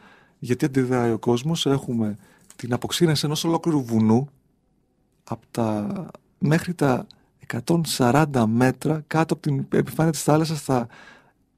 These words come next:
διαλύσουν τον υδροφόρο ίζοντα, θα το αποστραγγίσουν. Για να ξεραθεί αυτό το βουνό, να μπορέσουν να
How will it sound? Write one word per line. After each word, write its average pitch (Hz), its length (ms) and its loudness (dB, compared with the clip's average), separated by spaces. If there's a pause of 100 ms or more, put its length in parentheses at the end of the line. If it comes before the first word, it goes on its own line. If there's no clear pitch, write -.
(120)
διαλύσουν 143 640 2
τον 151 120 0
υδροφόρο 147 340 2
ίζοντα, 143 300 0
θα 131 100 -6
το 135 80 2
αποστραγγίσουν. 131 840 -2 (400)
Για 135 120 -4
να 135 40 0
ξεραθεί 127 500 2
αυτό 196 160 0
το 139 120 4
βουνό, 120 180 2
να 143 60 2
μπορέσουν 151 340 2
να - 0 -